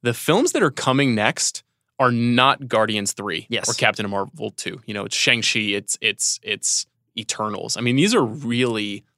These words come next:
Speaker 1: left field properties
Speaker 2: Yeah.
Speaker 1: for Marvel. And the, the plus side is that they're obviously diverse casts and diverse characters, and they're bringing something new to the Marvel story. That is obviously what we were leading with coming out of Comic-Con is, "Wow, look at the diversity that Marvel has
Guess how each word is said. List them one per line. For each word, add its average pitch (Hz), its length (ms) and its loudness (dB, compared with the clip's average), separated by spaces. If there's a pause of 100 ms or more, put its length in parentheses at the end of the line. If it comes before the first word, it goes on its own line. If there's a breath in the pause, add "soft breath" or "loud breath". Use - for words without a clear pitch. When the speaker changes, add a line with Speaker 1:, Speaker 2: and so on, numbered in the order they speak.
Speaker 1:
left 113 280 -4
field 101 260 -6
properties 90 600 -6
Speaker 2:
Yeah. 135 160 2
Speaker 1:
for 117 140 0
Marvel. 101 480 -2
And 117 260 2 (640 soft breath)
the, 131 320 6
the 139 160 2
plus 156 300 2
side 202 340 2
is 120 140 -2
that 120 140 0
they're 117 100 4
obviously 117 540 0 (100)
diverse 120 420 2
casts 127 400 2
and 117 80 -4
diverse 107 320 -2
characters, 107 600 -2
and 104 80 -8
they're 104 80 -6
bringing 113 300 -4
something 101 340 -4
new 98 100 -6
to 95 100 -8
the 98 80 -6
Marvel 98 280 -8
story. - 320 -10
That 113 180 2
is 113 100 -4
obviously 120 480 -2
what 104 300 -4
we 113 140 -4
were 101 100 -4
leading 113 320 -4
with 98 180 -10
coming 104 220 -8
out 98 80 -10
of - 60 -12
Comic-Con 98 400 -6
is, - 120 -8
"Wow, 117 360 -4 (320 soft breath)
look 135 180 -4
at 147 80 -4
the 147 60 -4
diversity 107 600 -2
that 92 120 -10
Marvel 104 320 -6
has 98 480 -6